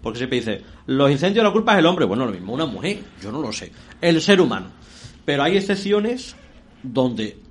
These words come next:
hay una negligencia, son los menos. Parece que Dar Monaster va por ahí, es más, la delegada de la Junta Bella Verano, la primera noche del incendio, ya iba por ahí. Y por cierto, no como ella dijo, que los medios me han preguntado. No,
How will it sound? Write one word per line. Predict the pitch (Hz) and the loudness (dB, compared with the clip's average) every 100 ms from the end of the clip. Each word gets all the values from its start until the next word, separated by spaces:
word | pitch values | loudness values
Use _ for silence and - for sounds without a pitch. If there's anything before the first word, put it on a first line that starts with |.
| - | -10
hay | 113 | -8
una | 117 | -6
negligencia, | 117 120 165 208 123 | -6 -4 -2 -2 -2
son | 180 | 2
los | 190 147 | 2 2
menos. | 107 - - - - - | -4 -6 -18 -20 -20 -4
Parece | 139 156 185 | 0 2 2
que | 226 | 0
Dar | 220 202 | 2 2
Monaster | 190 175 214 240 - - | -2 0 0 0 -4 -10
va | 147 156 139 | -2 0 0
por | 151 | 0
ahí, | 196 - | 0 0
es | 165 165 | -2 0
más, | 185 123 - - - - - - - | -2 -2 -6 -18 -20 -20 -20 -16 -2
la | 123 | 0
delegada | 120 120 135 175 | 0 0 0 0
de | 185 | 0
la | 165 | 0
Junta | 180 190 175 | 0 0 0
Bella | 175 170 | 2 0
Verano, | 175 175 196 | 0 0 0
la | 190 | 0
primera | 135 139 156 | 2 0 0
noche | 160 160 | -2 -2
del | 160 | -2
incendio, | 160 165 165 196 220 - - 139 | 0 -2 0 -2 -4 -12 -18 -8
ya | 127 160 | 4 6
iba | 160 156 | 8 4
por | 151 156 | 4 2
ahí. | 147 - - - - - - - - - | 2 -4 -20 -20 -20 -20 -20 -20 -20 -8
Y | 147 | -4
por | 131 113 | -2 0
cierto, | 135 143 165 | 0 2 2
no | 151 | 0
como | 131 139 | 2 2
ella | 135 | 2
dijo, | 139 135 160 202 - - - - - | 2 0 -2 -6 -18 -20 -20 -20 -8
que | 127 120 | -2 0
los | 113 | 0
medios | 139 147 | 0 2
me | 143 | 2
han | |
preguntado. | 143 143 147 131 - | 2 2 2 0 0
No, | 104 147 | -4 -4